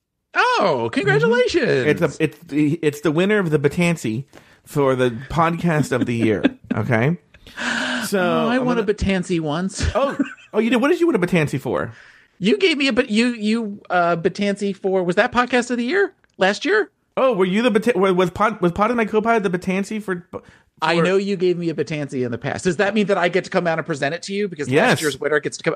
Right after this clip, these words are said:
Speaker 1: Oh,
Speaker 2: Yeah,
Speaker 1: I'll
Speaker 2: we'll
Speaker 1: have
Speaker 2: have
Speaker 1: to
Speaker 2: a,
Speaker 1: make sure
Speaker 2: we'll
Speaker 1: to
Speaker 2: have a
Speaker 1: get
Speaker 2: big
Speaker 1: my
Speaker 2: award
Speaker 1: gown
Speaker 2: show.
Speaker 1: pressed.
Speaker 2: We'll have a big award show and everything. We'll let Haley pick the music. So, um,
Speaker 1: <laughs> You're such a dick.
Speaker 2: But we'll come back with the Untucked special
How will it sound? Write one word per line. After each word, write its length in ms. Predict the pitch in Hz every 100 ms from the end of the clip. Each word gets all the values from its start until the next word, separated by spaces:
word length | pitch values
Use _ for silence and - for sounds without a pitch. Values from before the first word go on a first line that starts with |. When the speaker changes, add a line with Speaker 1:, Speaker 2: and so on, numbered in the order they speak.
| -
Speaker 1:
Oh, 240 | 392 466 403
Speaker 2:
Yeah, 100 | 175
Speaker 1:
I'll 100 | 156
Speaker 2:
we'll 120 | 160
Speaker 1:
have 100 | 165
Speaker 2:
have 0 |
Speaker 1:
to 60 |
Speaker 2:
a, 20 | 170 156
Speaker 1:
make 40 |
sure 60 | 175
Speaker 2:
we'll 20 |
Speaker 1:
to 60 | 233
Speaker 2:
have 80 |
a 20 | 190
Speaker 1:
get 60 |
Speaker 2:
big 40 | 208
Speaker 1:
my 60 | 156
Speaker 2:
award 140 | 165
Speaker 1:
gown 80 | 139
Speaker 2:
show. 180 | 156 143
Speaker 1:
pressed. 200 | 107 135
Speaker 2:
We'll 80 | 139
have 60 | 170
a 40 |
big 120 | 180
award 400 | 160 139 139 139
show 140 | 135 123
and 80 | 113
everything. 280 | 120 110
We'll 80 | 107
let 140 | 127 117
Haley 240 | 127 120
pick 160 | 120 -
the 60 |
music. 380 | 113 110 - - - - -
So, 560 | - - 269 254 240 240
um, 460 | 214 214 208 202
Speaker 1:
<laughs> 80 | 202 - 480 - 240 - - _ - - - _ _ - - _ _ _ - - - - _ - - - - _ _
You're 80 | 302
such 340 | 285 - -
a 60 | 160
dick. 520 | 120 185 - - - - - - - - - - - - - - _ _ _ _ _ - - - -
Speaker 2:
But 120 | 202
we'll 260 | 208 240 277
come 280 | 320 311 262
back 300 | 226 226 208
with 160 | 196
the 120 | 170 175
Untucked 580 | 185 190 - 190 175
special 840 | - - 175 180 - 143 127 123